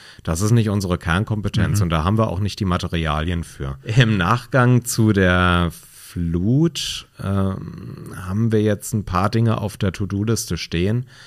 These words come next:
Speaker 1: wie zum Beispiel mal einen Notfallkoffer aufzusetzen, in dem
Speaker 2: Mhm.
Speaker 1: sich möglicherweise ein Starlink-Antenne, Modem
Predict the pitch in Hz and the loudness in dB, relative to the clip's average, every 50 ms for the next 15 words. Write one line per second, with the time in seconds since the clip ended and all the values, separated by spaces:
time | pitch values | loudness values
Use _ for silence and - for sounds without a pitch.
0 | - - - - _ _ - 101 - - 95 92 82 82 85 85 - - 110 104 | -20 -20 -20 -20 _ _ -2 0 0 0 -2 0 2 2 2 2 0 0 2 2
1 | 95 90 87 85 85 82 85 90 - - 101 92 90 - - 76 - - 80 71 | 4 4 2 2 2 0 0 -2 0 2 2 2 2 0 -4 -6 -4 -4 -4 -4
2 | 65 69 - - - - 82 76 78 73 73 - - - 90 82 80 82 80 82 | -4 -6 -8 -8 -8 -6 -4 -4 -4 -4 -4 -6 -6 -4 -4 -2 -2 0 0 0
3 | 90 92 90 90 85 - - - - - - - _ _ _ - 95 95 98 98 | 2 0 0 -2 -4 -8 -12 -18 -20 -20 -20 -20 _ _ _ -4 0 0 0 2
4 | - 110 92 98 98 92 85 80 82 85 87 82 95 87 80 - - - 80 82 | 2 0 2 2 2 2 2 0 0 0 -2 -2 -2 -4 -4 -4 -6 -6 -4 -2
5 | 101 123 123 131 131 123 - - - 110 107 - 110 107 107 110 110 107 104 101 | 0 0 2 2 2 0 -2 -4 -6 -6 -2 -2 0 0 2 2 0 0 0 0
6 | 104 107 110 110 107 107 107 107 107 107 | 0 2 2 2 2 2 0 0 -2 -4